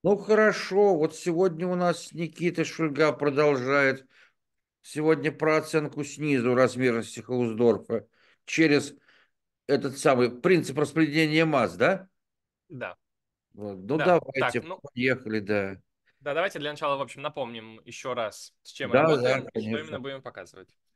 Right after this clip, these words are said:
Speaker 2: Э, опять же, сегодня будет разговор идти про конкретное множество, для которого мы будем показывать, э, нижнюю оценку. Но тот же самый принцип работает для всех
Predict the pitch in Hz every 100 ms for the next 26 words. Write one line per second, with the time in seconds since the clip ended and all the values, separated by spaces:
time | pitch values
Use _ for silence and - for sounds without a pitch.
0 | _ _ _ 147 151 143 160 190 151 139
1 | 156 190 180 165 160 165 165 165 151 147
2 | 160 165 160 - 147 165 156 156 147 202
3 | 262 208 151 135 110 - 110 117 123 127
4 | 113 117 107 107 110 110 98 92 87 -
5 | _ _ _ _ _ 107 98 101 117 117
6 | 113 101 87 110 139 156 151 175 165 165
7 | 147 185 233 156 131 143 175 139 135 127
8 | 131 135 135 - - 135 131 -